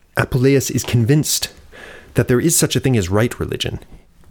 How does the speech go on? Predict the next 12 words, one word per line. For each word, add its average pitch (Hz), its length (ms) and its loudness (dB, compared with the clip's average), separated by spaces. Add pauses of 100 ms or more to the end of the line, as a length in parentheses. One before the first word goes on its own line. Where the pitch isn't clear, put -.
(260)
Indeed, 117 520 2
the 107 160 2
initiatory 107 640 0
cults 101 340 -2
of 95 240 -4
Isis 113 440 0
and 98 160 -4
Osiris 107 500 0
depicted 104 420 -4
in 92 120 0
Book 92 160 -4
eleven 95 400 0